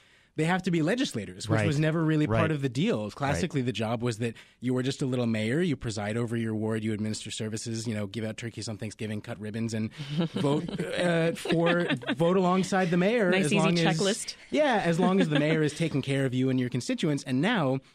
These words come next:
Speaker 1: a lot of these, these aldermen are sort of realizing the shifting dynamics in the city council are such that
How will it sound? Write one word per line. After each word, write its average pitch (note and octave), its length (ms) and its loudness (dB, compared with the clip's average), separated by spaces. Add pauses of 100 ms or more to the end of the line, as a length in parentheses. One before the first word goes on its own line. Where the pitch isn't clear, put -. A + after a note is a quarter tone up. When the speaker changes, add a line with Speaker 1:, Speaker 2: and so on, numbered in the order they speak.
(360)
Speaker 1:
a C#3+ 60 0
lot D3 220 2
of C#3+ 80 -4
these, B2+ 320 0
these B2 380 -4 (120)
aldermen C3 380 0
are A2+ 120 -4 (140)
sort C3 220 -2
of G#2+ 80 -4
realizing B2 420 0
the A2 100 -4
shifting C#3+ 380 -2
dynamics A2+ 480 -4
in G#2+ 80 -6
the G2 80 -8
city G#2+ 160 -14
council G3 380 -2
are A2 80 -2
such - 300 -6
that G#2+ 200 -4